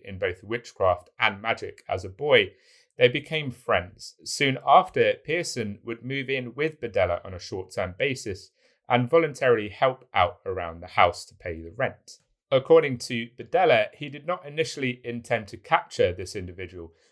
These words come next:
but formed the plan to do so on June the twenty-third,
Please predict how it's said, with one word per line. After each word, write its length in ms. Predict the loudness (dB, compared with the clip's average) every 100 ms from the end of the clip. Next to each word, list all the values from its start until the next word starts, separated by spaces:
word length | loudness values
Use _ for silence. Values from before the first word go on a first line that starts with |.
| _
but 200 | -2 -2
formed 320 | -2 0 0
the 80 | -2
plan 280 | -2 -2 -2
to 100 | -6
do 220 | -10 -10
so 320 | -4 -2 -2 -4 -10
on 220 | -10 -10
June 180 | -12 -14
the 80 |
twenty-third, 720 | -12 -12 -12 -2 4 6 4